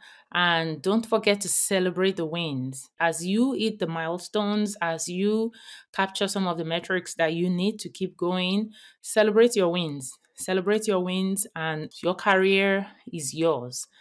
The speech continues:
And as you take the steps, as you reach out to the groups, as you reach out to mentors, as you reach out to organizations, um, don't forget that you have the freedom to continue to carve and shape it, but you need to start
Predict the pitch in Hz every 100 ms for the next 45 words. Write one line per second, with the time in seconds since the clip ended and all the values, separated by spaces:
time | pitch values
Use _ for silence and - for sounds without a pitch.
0 | - - - 156 160 156 151 147 131 -
1 | _ 202 156 160 160 170 165 165 160 -
2 | 220 214 185 170 - 196 180 185 - 156
3 | 143 160 151 190 185 175 175 156 151 135
4 | 175 185 - 165 151 151 156 175 175 165
5 | 160 160 175 180 175 170 165 156 156 160
6 | 170 165 160 156 151 156 151 147 160 -
7 | 165 170 - - - - _ _ - 156
8 | 151 147 147 185 202 190 185 170 160 180
9 | 170 160 - 160 156 135 131 123 _ _
10 | _ - - 170 147 175 170 156 - -
11 | 160 147 131 - 160 151 143 135 - 151
12 | 160 160 165 175 - - - 226 226 -